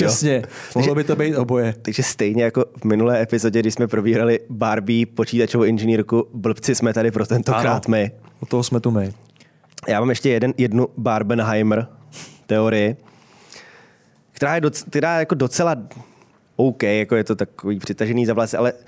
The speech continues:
Speaker 2: Co
Speaker 1: svým,
Speaker 2: tady není
Speaker 1: svým
Speaker 2: přitažený
Speaker 1: způsobem
Speaker 2: za
Speaker 1: není
Speaker 2: vlasy?
Speaker 1: přitažený za vlasy. Svým způsobem to ale smysl dává.
Speaker 2: Náš zvukař
Speaker 1: Zvukař
Speaker 2: Ondřej se tady
Speaker 1: Ondřej tady
Speaker 2: dopustil
Speaker 1: právě
Speaker 2: vandalismu.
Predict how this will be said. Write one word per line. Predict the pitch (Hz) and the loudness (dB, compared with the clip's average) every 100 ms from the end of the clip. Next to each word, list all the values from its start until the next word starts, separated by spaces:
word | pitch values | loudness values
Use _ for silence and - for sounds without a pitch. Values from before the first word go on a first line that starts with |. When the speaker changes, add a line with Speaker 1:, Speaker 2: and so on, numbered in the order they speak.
| - - | -20 -8
Speaker 2:
Co | - | -2
Speaker 1:
svým, | 139 | 0
Speaker 2:
tady | 139 143 | 0 0
není | 139 | 0
Speaker 1:
svým | 170 | 0
Speaker 2:
přitažený | 147 147 139 | 0 0 2
Speaker 1:
způsobem | |
Speaker 2:
za | 139 | 2
Speaker 1:
není | 139 | 2
Speaker 2:
vlasy? | 147 | 0
Speaker 1:
přitažený | 143 131 147 | 0 2 2
za | 131 | 2
vlasy. | 120 113 | 0 0
Svým | 113 156 | 0 0
způsobem | - 143 143 131 127 | 0 0 2 0 2
to | |
ale | 131 135 - | 2 2 0
smysl | - 120 139 | 0 0 2
dává. | 135 117 110 95 95 - - - - - - - - - - _ _ _ _ _ _ _ _ _ _ _ _ _ _ _ _ | 2 2 2 2 0 -4 -18 -20 -18 -8 -6 -6 -8 -14 -20 _ _ _ _ _ _ _ _ _ _ _ _ _ _ _ _
Speaker 2:
Náš | 131 131 | -2 -2
zvukař | 127 123 151 | -2 -2 -2
Speaker 1:
Zvukař | 143 113 127 | 0 0 2
Speaker 2:
Ondřej | 123 135 135 | 2 2 2
se | 139 | 2
tady | 135 | 2
Speaker 1:
Ondřej | 143 | 2
tady | 135 | 2
Speaker 2:
dopustil | 127 - 151 151 | 2 2 2 2
Speaker 1:
právě | 123 | 2
Speaker 2:
vandalismu. | 113 131 131 113 123 | 2 2 2 2 0